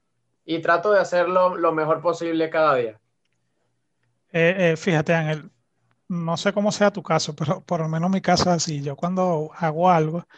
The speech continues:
Speaker 2: eh, normalmente no hago como muchas personas que graban un video, editan y suben, sino que yo siempre, bueno, como salga, a la primera. Ahora, te hago la pregunta, eh, ¿ese primer video que tú hiciste, lo hiciste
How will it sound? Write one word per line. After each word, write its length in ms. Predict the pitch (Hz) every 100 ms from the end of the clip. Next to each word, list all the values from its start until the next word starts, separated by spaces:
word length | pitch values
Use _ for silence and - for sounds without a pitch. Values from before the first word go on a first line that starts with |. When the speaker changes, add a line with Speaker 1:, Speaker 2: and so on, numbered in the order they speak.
| - - _ _
Speaker 2:
eh, 560 | 165 151 147 143 143 - _ _ -
normalmente 760 | 180 175 170 175 185 208 202 208
no 180 | 208
hago 200 | 208 202
como 240 | 208 196 170
muchas 320 | 156 - 170
personas 480 | - 170 - 156 165
que 320 | - 175 160 151 - _ _ _ -
graban 320 | 175 170 180
un 120 | 185
video, 440 | 185 185 170 160 170
editan 500 | 160 165 185 190 180
y 100 | 156
suben, 420 | - 156 139 131 _ _ _ - -
sino 340 | - - 165 165
que 160 | 165
yo 140 | 160 156
siempre, 420 | 180 185 175 196
bueno, 260 | 180 156 139
como 240 | 156 151
salga, 400 | - 160 135 131
a 40 | 135
la 100 | 139
primera. 460 | 143 147 135 - - _ _ _ _ _
Ahora, 320 | 160 160 147 143
te 140 | -
hago 160 | 165 165
la 100 | 180
pregunta, 540 | 165 151 151 143 147
eh, 420 | 151 160 147 143 131 _ _ _ _ _
¿ese 240 | 175 -
primer 320 | 214 214 185
video 240 | 175 202 208
que 80 | 180
tú 100 | 160
hiciste, 380 | - 190 - 196
lo 80 |
hiciste 440 | 175 - 147 -